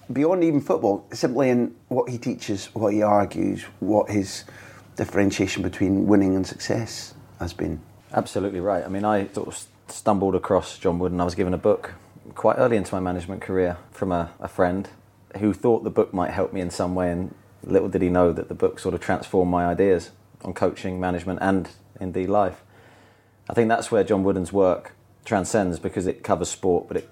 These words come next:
Speaker 2: covers definitely life principles you can take.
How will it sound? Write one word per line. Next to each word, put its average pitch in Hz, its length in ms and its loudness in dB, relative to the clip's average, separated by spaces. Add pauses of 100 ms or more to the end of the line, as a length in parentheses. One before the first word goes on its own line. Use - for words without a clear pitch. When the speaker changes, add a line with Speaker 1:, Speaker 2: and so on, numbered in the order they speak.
(120)
Speaker 2:
covers 85 580 -2 (180)
definitely 87 380 2
life 87 320 4
principles 85 480 -2
you 85 80 -6
can 85 160 -8
take. - 440 -4